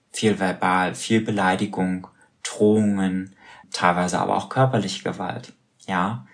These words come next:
Und, ähm, weil man halt einfach, weil das Verständnis irgendwie fehlt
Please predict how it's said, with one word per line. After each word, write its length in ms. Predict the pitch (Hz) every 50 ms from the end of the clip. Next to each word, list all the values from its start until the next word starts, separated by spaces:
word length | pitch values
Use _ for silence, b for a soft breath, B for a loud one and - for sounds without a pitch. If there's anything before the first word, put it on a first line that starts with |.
| B B B B B B B _ _ _
Und, 460 | - 101 98 98 95 98 95 95 - - 92
ähm, 480 | 92 90 92 92 90 - - - - - _ _
weil 160 | - 92 90 92
man 200 | 95 98 95 98
halt 120 | 95 95
einfach, 320 | - 87 - 92 - - - - - - - - _ - - - - - - - - -
weil 120 | - 95
das 140 | 95 101 -
Verständnis 540 | - - - - 113 113 113 113 123 113 -
irgendwie 240 | - - - - -
fehlt 440 | - - - - - - 110 -